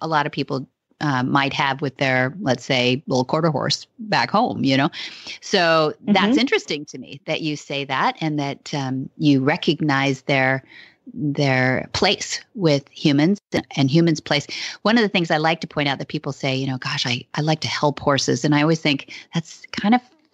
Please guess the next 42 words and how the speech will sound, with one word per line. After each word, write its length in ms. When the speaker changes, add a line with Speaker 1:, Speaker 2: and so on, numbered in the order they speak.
Speaker 1:
funny 320
to 140
me 260
in 160
that 180
I 140
think 400
horses 500
<laughs> 100
help 180
people 500
a 80
lot, 440
you 100
know, 140
<laughs> 180
the 540
other 160
way 120
Speaker 2:
<laughs> 20
Yeah. 40
Speaker 1:
around. 340
But 120
that's 200
what 120
you 120
Speaker 2:
Yeah. 280
Speaker 1:
found. 160
I 60
mean, 180
you 120
formed 360
this 260
Square 360
Peg 320
Foundation 880
to 140
help 320
people, 440
marginalized 680
people, 680
and, 460